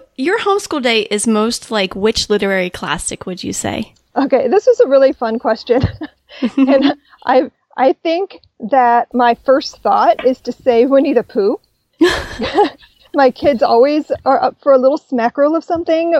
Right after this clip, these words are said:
Speaker 2: We are, it's always snack time at the Cook household. So I feel like also we live right by the edge of the woods. So we're pretty much in the Hundred Acre Wood.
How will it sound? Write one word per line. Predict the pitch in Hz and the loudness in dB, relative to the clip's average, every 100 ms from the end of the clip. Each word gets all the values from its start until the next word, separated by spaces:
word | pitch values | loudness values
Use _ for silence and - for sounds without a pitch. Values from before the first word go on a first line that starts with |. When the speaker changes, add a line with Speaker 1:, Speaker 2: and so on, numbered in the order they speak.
| 247 | 2
Speaker 2:
We | 247 240 | 4 4
are, | 233 214 | 2 0
it's | 226 - | -2 0
always | 254 269 262 | 2 2 2
snack | - 247 233 | -2 -2 -2
time | 254 208 220 220 _ | -6 -6 -6 -10 _
at | 208 | -8
the | 247 | -4
Cook | 254 220 | -4 -2
household. | 214 - - - 220 - | -2 -2 -2 -4 -6 -8
So | - 214 220 208 - | 0 2 2 0 -2
I | 247 254 | 0 0
feel | - 320 277 | 0 2 4
like | 262 240 | 4 2
also | 262 277 349 302 | -2 -2 -2 -2
we | 277 | 0
live | 262 269 277 | 2 2 2
right | 226 233 - | 0 -2 0
by | 233 | -2
the | 226 226 | 2 0
edge | - 214 | 0 -4
of | 214 | -6
the | 196 | -4
woods. | 277 339 320 262 - | 2 2 2 -4 -10
So | _ - 247 233 233 | _ 2 4 4 2
we're | - 247 | 4 0
pretty | - 339 | 0 -4
much | 302 247 | -4 -4
in | - 214 240 | -6 -4 -2
the | 233 | -2
Hundred | 220 233 220 | -2 0 0
Acre | 226 254 | 2 0
Wood. | 330 160 | 0 -2